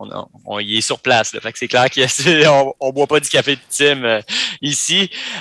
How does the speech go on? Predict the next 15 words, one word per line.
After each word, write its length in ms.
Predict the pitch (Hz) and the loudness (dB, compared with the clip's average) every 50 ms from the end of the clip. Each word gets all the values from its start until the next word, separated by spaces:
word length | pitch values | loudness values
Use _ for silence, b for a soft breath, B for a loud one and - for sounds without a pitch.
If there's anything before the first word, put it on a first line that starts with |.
| B - - | B 0 4
Euh, 400 | 123 127 127 123 123 123 120 117 | 4 6 6 6 6 4 4 4
c'est, 380 | 110 - - 131 123 127 127 123 | 2 0 0 0 2 4 4 4
euh, 300 | 120 120 117 113 113 107 107 | 4 4 4 4 4 2 0
c'est 340 | - - - - 120 113 110 | -2 -4 -4 -4 -2 0 0
excellent, 580 | 107 101 - - - 107 104 113 120 123 123 | 0 -2 -2 -4 -2 0 0 2 2 2 0
là. 160 | 120 120 120 117 | 2 0 0 -2
Puis 140 | - 117 113 | -2 -2 -2
il 260 | 110 110 110 104 113 | -2 -2 -2 -2 -4
est 60 | 110 | -2
capable 340 | - 120 110 - 127 127 - | 0 0 0 2 2 2 2
de 60 | 113 | 0
faire 320 | 104 - 127 120 120 120 117 | 0 0 0 2 2 2 0
n'importe 580 | 113 113 120 117 113 - - 120 - - 117 110 | -2 -2 -2 -2 -2 0 -2 -6 -4 -4 -10 -8
quoi, 320 | - - 127 123 120 117 | -6 -2 0 2 2 2
là, 360 | 113 117 117 113 113 110 107 | 4 4 4 4 4 4 4